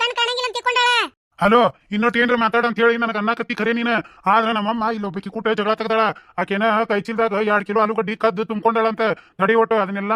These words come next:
Speaker 2: ಮುಗಿಸಿ ಆಮೇಲೆ ನಿನಗ್ ಹಚ್ತಾನಿ. ಎಲ್ಲ ಇವ್ಳು ಏನ್ ತುಸು ಆಲೂಗಡ್ಡಿ ತುಂಬ್ಯಾಳ ನೋಡು ಯಪ್ಪ ಕೈ ಚೀಲದಾಗ. ಹಾ? ನಿನಗೇನ ತಲಿ ಬರಬರಿ ಐತೇನಿ ಇಲ್ಲ ನಿನಗ? ಊರ್ ಕಳ್ಳಿ ಇದನ್ನ ಮಾಡಕ್ ಬರ್ತೀಯ ನೀ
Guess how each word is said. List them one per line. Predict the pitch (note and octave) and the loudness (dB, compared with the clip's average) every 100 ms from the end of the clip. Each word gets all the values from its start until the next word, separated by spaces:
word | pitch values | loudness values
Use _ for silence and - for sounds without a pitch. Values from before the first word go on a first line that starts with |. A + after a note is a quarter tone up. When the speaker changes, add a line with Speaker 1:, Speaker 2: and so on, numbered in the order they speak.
| G#3+ | -4
Speaker 2:
ಮುಗಿಸಿ | G#3+ A3 | -2 0
ಆಮೇಲೆ | G#3 A3 | 2 0
ನಿನಗ್ | A3 G3 | -4 -4
ಹಚ್ತಾನಿ. | - A3 A3+ F#3+ - _ G#3 | -2 -2 -2 -4 -8 _ 2
ಎಲ್ಲ | A3+ A#3 | 4 4
ಇವ್ಳು | A#3 A#3 A#3 A#3 | 2 2 2 0
ಏನ್ | B3+ | 0
ತುಸು | C4 C4 | 0 2
ಆಲೂಗಡ್ಡಿ | A3+ A#3 B3+ | 0 -2 -4
ತುಂಬ್ಯಾಳ | A#3+ B3 A#3+ | -2 0 0
ನೋಡು | A#3 B3 | 0 -2
ಯಪ್ಪ | B3+ A3 | -2 -4
ಕೈ | G#3+ | -4
ಚೀಲದಾಗ. | B3+ B3 A3 - _ | -4 -2 -2 -6 _
ಹಾ? | B3 D#4+ _ _ | 0 0 _ _
ನಿನಗೇನ | G#3+ A3+ C4+ B3 | -6 -2 0 0
ತಲಿ | A3 B3+ | -2 0
ಬರಬರಿ | B3+ B3+ C4+ | 0 0 -2
ಐತೇನಿ | C4+ C#4 | -2 -2
ಇಲ್ಲ | C#4 | -2
ನಿನಗ? | C4+ G#3 _ G3+ | -4 -6 _ -8
ಊರ್ | B3 | 0
ಕಳ್ಳಿ | B3+ B3 | 0 0
ಇದನ್ನ | G3+ C4 | -2 -2
ಮಾಡಕ್ | C4 C4 | -2 -4
ಬರ್ತೀಯ | B3 | -6
ನೀ | G#3 | -4